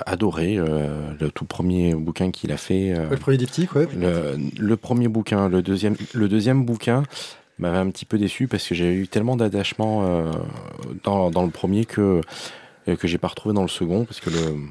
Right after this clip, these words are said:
Speaker 1: c'était limite comme si le thème avait changé vu qu'on n'était plus du
Speaker 2: Oui.
Speaker 1: tout dans les mêmes circonstances. Mais, euh, donc,
Speaker 2: On restait
Speaker 1: j'avais
Speaker 2: sur l'attachement, quand même.
Speaker 1: Oui,
Speaker 2: Sur les
Speaker 1: j'avais une
Speaker 2: thématiques.
Speaker 1: déception sur le second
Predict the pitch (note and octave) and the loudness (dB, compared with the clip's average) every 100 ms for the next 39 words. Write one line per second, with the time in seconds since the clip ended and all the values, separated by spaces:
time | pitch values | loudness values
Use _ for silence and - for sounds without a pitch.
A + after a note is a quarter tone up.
0 | - _ - - - - - - E2+ F2 | -16 _ -20 -20 -20 -12 -12 -4 0 2
1 | A2 - F#2 - D2+ F#2 F2 D#2 - E2+ | 2 2 -2 -2 -4 0 0 0 0 -2
2 | G2+ G2 F2+ D#2+ D2+ - - E3 D#3 D3+ | -2 -2 -4 -2 -2 -6 -12 -8 2 4
3 | D3 F2+ E2 D#2+ D#2+ - - D#2+ - B2+ | 4 2 2 0 -2 -4 -6 -6 -4 -4
4 | - - - - - - - - - F#2+ | -6 -18 -16 -14 -14 -16 -18 -12 -2 4
5 | A2 B2+ A2+ G#2 G2+ F#2+ F#2 F2+ E2+ G#2 | 4 6 4 6 6 4 4 2 0 -4
6 | A2 B2 C3 F#2+ C#3+ C#3 C#3+ - A#2 A2 | -4 0 2 4 4 4 2 0 -4 -4
7 | A2 G#2 A2 G2+ A2+ A2 G2+ C3 C3 A#2 | -8 -4 0 0 0 -2 2 4 4 4
8 | - A#2 - A#2 A2 F#2+ - F#2+ F#2 C3+ | 4 0 2 -2 0 -2 -2 0 2 2